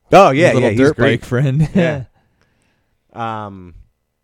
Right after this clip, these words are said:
Speaker 1: the chase scene with, uh, Arnold on the
Speaker 2: Dude, everything.
Speaker 1: Harley and the truck
Speaker 2: Everything.
Speaker 1: going through the drainage thing of L A.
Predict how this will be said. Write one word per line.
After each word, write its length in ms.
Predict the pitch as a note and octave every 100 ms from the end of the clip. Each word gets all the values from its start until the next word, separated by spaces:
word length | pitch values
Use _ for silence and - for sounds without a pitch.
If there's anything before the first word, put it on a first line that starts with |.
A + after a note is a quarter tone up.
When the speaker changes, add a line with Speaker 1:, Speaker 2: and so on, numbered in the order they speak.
| _ _ -
Speaker 1:
the 100 | B2
chase 320 | - D#3 E3
scene 460 | - D#3 D#3 D3+ B2
with, 280 | A#2+ -
uh, 280 | A#2 G#2+ G2+ -
Arnold 440 | B2+ C3+ C3 B2
on 320 | A2 A2 G#2
the 340 | G2+ G2 F#2+ F#2
Speaker 2:
Dude, 160 | C3+
everything. 300 | G2+ D#3+ G3+ C#3
Speaker 1:
Harley 460 | C#3+ C#3+ D3 D3
and 160 | A2+ A2
the 60 |
truck 560 | G2+ C#3 - C3+ D#3 -
Speaker 2:
Everything. 480 | - F3 D#3+ G#2 -
Speaker 1:
going 280 | C#3+ C#3+ D3
through 140 | D3
the 80 | C3
drainage 500 | G2 G2+ B2 C#3+ C3
thing 220 | - D3
of 100 | A#2+
L 240 | G#2+ A#2+ A#2
A. 320 | B2+ C3+